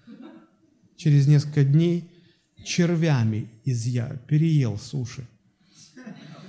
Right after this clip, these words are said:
роллы, черви, паразиты. Представляете, царь, голос Бога, а через три дня из кожи лезут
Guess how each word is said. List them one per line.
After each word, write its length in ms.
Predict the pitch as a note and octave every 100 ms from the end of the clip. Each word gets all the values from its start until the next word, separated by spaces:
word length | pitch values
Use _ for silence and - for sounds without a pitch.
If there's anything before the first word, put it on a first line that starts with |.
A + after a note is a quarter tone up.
| -
роллы, 540 | B2 A2+ C#3+ C3 A2 G2+ - _ - - - -
черви, 680 | - F3 E3+ D3 A2+ G2 A2 - _ -
паразиты. 800 | C3+ D3 C#3 D#3 D#3+ - G2 - _ _ - -
Представляете, 500 | D3 - F3+ D#3 B2
царь, 380 | - D#3 A#2+ G#2+
голос 460 | B2 G3+ G#3+ G3+ E3
Бога, 380 | E3 F#3 D3+ A2+
а 40 |
через 280 | A#2 E3 D3+
три 200 | - D#3
дня 340 | D3 F#3+ G#3+ - - - _ _ _ _ _ - _ - - _ _ -
из 240 | D#3+ -
кожи 480 | - G#3 F3+ C3 C3
лезут 420 | D#3 D3 A2